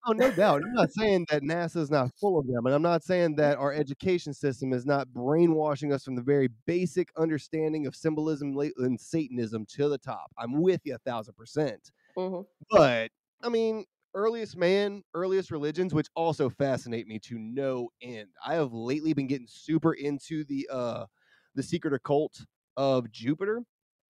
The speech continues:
Speaker 1: And also, there was this, like, super fringe cult of Dionysus, which,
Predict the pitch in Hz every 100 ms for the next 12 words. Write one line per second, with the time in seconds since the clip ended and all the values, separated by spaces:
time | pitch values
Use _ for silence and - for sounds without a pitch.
0 | _ _ - 147 143 139 135 139 165 -
1 | 180 175 180 170 139 151 180 165 170 170
2 | 151 - - 190 190 147 - 147 170 180
3 | - 175 180 127 117 139 143 127 127 139
4 | 190 196 160 131